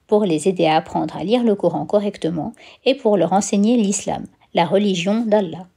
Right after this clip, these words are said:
Mus'ab ibn Umayr a voyagé avec eux jusqu'à Médine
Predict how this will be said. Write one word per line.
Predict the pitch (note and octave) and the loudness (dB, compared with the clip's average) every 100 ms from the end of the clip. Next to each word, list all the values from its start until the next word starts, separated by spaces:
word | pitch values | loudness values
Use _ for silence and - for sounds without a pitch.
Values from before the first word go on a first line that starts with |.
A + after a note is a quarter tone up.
| _ _ _ _ _ _ - | _ _ _ _ _ _ -6
Mus'ab | G#3 A#3+ D4 C4+ F3 | -4 -2 0 0 0
ibn | D#3+ E3 D#3+ | -4 -4 -4
Umayr | D3+ D#3+ F#3+ A#3+ C4 C4 - - - | -4 -2 0 2 0 -2 -14 -20 -16
a | - G3+ | -4 -2
voyagé | A#3+ C4+ A#3 G#3 | 2 2 2 2
avec | F3+ D#3 F3 A#3+ | -2 -2 -2 0
eux | C#4 | 0
jusqu'à | A3+ C4+ D4+ - | 0 -2 -2 -2
Médine | A3 G3 F3 D3+ C#3+ F#3+ | -2 -2 -4 -6 -6 -10